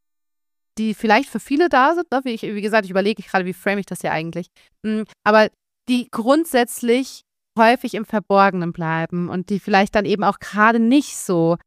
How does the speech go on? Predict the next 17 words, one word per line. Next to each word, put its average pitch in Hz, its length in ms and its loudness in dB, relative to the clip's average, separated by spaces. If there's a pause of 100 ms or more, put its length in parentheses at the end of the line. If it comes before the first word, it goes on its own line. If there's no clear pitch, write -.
(200)
in 208 120 0
die 214 120 -2
Öffentlichkeit 185 880 -4
rausgetragen 170 720 -6
werden. 165 300 -6
Und 175 100 -4
so - 80 -2
eine 208 220 2
Aussage 214 460 2
zu - 140 -10
bringen, 190 460 -8
fand 202 140 -4
ich 185 60 -12
jetzt 190 160 -6 (100)
gerade 180 180 -6
sehr 185 240 0
stark 170 300 -2